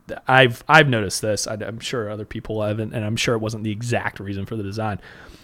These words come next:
but a lot of, of, like, kind of open, uh, floor plans,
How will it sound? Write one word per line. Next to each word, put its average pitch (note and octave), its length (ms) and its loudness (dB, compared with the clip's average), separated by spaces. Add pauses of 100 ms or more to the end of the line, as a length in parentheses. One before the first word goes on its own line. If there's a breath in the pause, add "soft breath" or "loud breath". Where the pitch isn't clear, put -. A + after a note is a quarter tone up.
(100)
but F#3+ 100 4
a A3+ 60 8
lot C#3+ 220 12
of, G2+ 180 2 (180)
of, A2+ 140 0
like, A2 200 2
kind B2 140 -2
of G2+ 80 -4 (120)
open, G#2 720 0 (240)
uh, F#2+ 300 -6
floor A2+ 340 0
plans, G#2 640 2